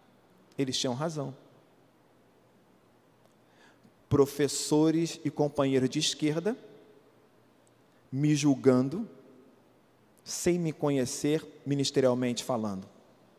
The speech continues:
Porque, para eles, todos os pastores são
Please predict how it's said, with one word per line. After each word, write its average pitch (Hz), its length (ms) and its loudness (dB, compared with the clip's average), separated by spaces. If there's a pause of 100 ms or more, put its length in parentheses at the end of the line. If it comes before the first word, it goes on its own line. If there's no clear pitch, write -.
(520)
Porque, 123 240 -2
para 120 240 2
eles, 135 520 2 (400)
todos 160 340 6
os 151 140 -4
pastores 123 720 -2 (460)
são 113 460 -2